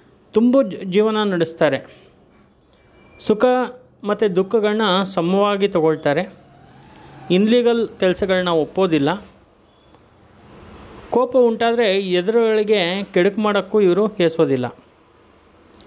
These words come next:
ಇನ್ನು ಕೃತಿಕಾ ನಕ್ಷತ್ರದ ನಾಲ್ಕನೇ ಪಾದ ಕೊನೆಯ ಪಾದ ಆಗಿರುತ್ತಿದ್ದು, ಈ ವೃಷಭ ರಾಶಿಯಲ್ಲಿ ಹುಟ್ಟಿರತಕ್ಕಂತಹ ಕೃತಿಕಾ ನಕ್ಷತ್ರದ ನಾಲ್ಕನೇ ಪಾದವರು ಹೆಂಗಿರ್ತಾರಪ್ಪ ಅಂದರೆ,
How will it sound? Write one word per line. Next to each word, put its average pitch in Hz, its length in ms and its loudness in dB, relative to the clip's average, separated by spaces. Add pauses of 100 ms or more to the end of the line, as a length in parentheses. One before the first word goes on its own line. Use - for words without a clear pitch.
(260)
ಇನ್ನು 196 200 0
ಕೃತಿಕಾ 214 420 0
ನಕ್ಷತ್ರದ 196 540 -2
ನಾಲ್ಕನೇ 170 600 0
ಪಾದ 156 300 0
ಕೊನೆಯ 156 340 -2
ಪಾದ 151 220 -2
ಆಗಿರುತ್ತಿದ್ದು, 135 840 -2 (1040)
ಈ 220 400 2 (240)
ವೃಷಭ 180 360 0
ರಾಶಿಯಲ್ಲಿ 202 480 2
ಹುಟ್ಟಿರತಕ್ಕಂತಹ 175 1160 0
ಕೃತಿಕಾ 165 380 0
ನಕ್ಷತ್ರದ 165 500 -2
ನಾಲ್ಕನೇ 156 480 -4
ಪಾದವರು 147 400 -4
ಹೆಂಗಿರ್ತಾರಪ್ಪ 139 720 -2
ಅಂದರೆ, 165 540 -2